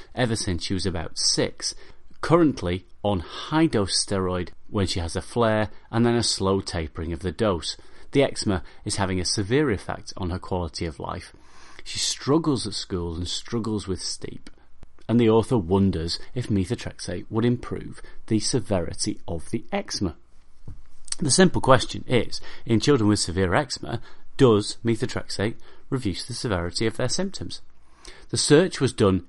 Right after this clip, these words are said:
in Cochrane and in Medline, bringing down only three papers that were relevant. As you may know, the National Institute for Health and Care Excellence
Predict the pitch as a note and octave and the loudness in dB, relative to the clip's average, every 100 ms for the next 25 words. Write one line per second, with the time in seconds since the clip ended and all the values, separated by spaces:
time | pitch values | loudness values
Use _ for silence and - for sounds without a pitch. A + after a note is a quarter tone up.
0 | - G2+ F#2+ - G2+ - F2+ F2+ - F2+ | 0 2 2 0 -2 0 0 0 0 0
1 | F#2 F#2+ E2+ E2+ E2+ D#2+ - F2 A#2 - | 0 -2 -2 0 -2 -4 -4 -2 -2 -6
2 | - - - - C3 C#3 C3+ C3 A2+ G#2 | -14 -14 -12 0 4 6 6 4 4 4
3 | G#2 G2 G#2+ G#2 - - - D3 D#3+ F#3 | 2 2 2 2 -2 -12 -4 0 2 2
4 | F#2 - - - - - - B2+ B2 - | 0 -4 -10 -10 -10 -10 -4 -2 -2 -4
5 | - - - G2 A#2 A#2 D#3+ D3 - - | -6 -6 -4 0 0 0 0 0 -4 -6
6 | - - - - - - - C3 A#2 G#2 | -8 -10 -12 -14 -14 -8 -2 0 2 2
7 | F2+ F#2+ A2+ F3 - - G#2+ G2+ G2 G#2+ | 2 2 2 0 -6 -2 2 2 2 0
8 | - D#2 G2+ - - G2+ F#2+ E2+ G2 - | -2 -4 -4 -4 -4 -4 -4 -2 -2 -4
9 | - - - - G2 F#2+ - - - F#2+ | -8 -10 -12 -6 -2 -2 -4 -10 -6 -4
10 | F2 - - C#3 - - - F2 G#2 D3+ | -4 -6 -4 -4 -4 -8 -6 -2 0 0
11 | - | -2